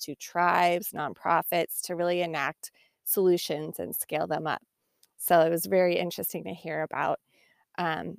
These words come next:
that approach that they're taking. I also love, um, their focus on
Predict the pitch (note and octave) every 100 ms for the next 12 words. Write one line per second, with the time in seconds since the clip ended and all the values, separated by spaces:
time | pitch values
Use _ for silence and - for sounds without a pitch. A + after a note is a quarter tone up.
0 | - F#3+ F3+ F3 E3 D#3+ - - - -
1 | - - - F2+ G2 F3+ _ _ _ _
2 | _ _ _ G#3+ G3+ G3+ B3+ A#3 F3+ E3+
3 | F3 F#3+ - F3 E3+ F3 G3 G3+ F3+ -
4 | F3+ - F#3 - E3+